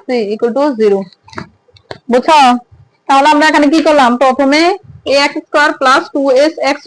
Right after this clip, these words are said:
ওয়াই প্লাস বি ওয়াই স্কয়ার লিখছি, এ এক্স স্কয়ার, তারপর টু এস এক্স ওয়াই প্লাস বি ওয়াই স্কয়ার লিখছি, তারপর টু এক্স কমন নিছি, আর যেগুলো থাকে সেগুলো লিখলাম, টু ওয়াই কমন নিবা,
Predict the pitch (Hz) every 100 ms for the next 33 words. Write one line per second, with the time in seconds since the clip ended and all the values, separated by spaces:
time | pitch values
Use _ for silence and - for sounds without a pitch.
0 | 285 214 208 - _ _ _ _ _ _
1 | _ _ _ _ _ _ - 277 277 254
2 | 302 285 247 - 262 254 247 - 208 -
3 | - 320 262 269 302 - 269 214 214 240
4 | 285 269 277 277 269 277 311 262 233 247
5 | 285 240 277 269 220 - 254 247 247 214
6 | 240 269 302 277 277 - 285 240 220 214
7 | 220 202 _ _ - - 240 240 247 233
8 | 277 285 240 285 240 220 240 226 196 190
9 | - - - 285 294 277 262 254 269 240
10 | 226 220 196